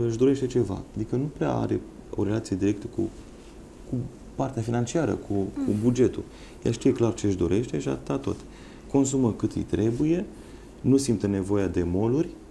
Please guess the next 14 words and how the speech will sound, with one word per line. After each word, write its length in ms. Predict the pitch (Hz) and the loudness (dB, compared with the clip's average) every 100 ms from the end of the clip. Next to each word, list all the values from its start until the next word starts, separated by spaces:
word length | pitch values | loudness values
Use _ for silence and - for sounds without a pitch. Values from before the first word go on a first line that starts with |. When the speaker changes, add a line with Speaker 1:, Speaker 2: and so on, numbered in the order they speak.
| - - - - | -18 -18 -14 -2
Speaker 1:
încă, 540 | 98 135 147 185 180 | 0 0 0 -2 -2
nu 180 | - 117 | 0 2
simte 260 | 123 113 92 | 2 0 0
nevoia 440 | 95 92 104 95 90 | -2 0 0 0 -2
de, 160 | 92 90 - - - - - - | -2 -2 -6 -18 -20 -18 -10 -4
uh, 60 | |
diferite 720 | 92 92 98 101 - 90 85 87 | 0 2 2 0 2 2 2 0
mașini, 440 | 92 92 - 139 | 0 -2 -2 -2
adică 420 | 135 110 - 110 110 | 0 -2 0 0 0
nu 200 | - 135 | 0 2
simte 260 | 151 107 90 | 2 -2 -2
nevoia, 360 | 90 95 113 - | -2 0 -2 -2
altfel 340 | 107 101 90 | -4 -4 -4
spus, 280 | 87 - 139 | -4 -4 -6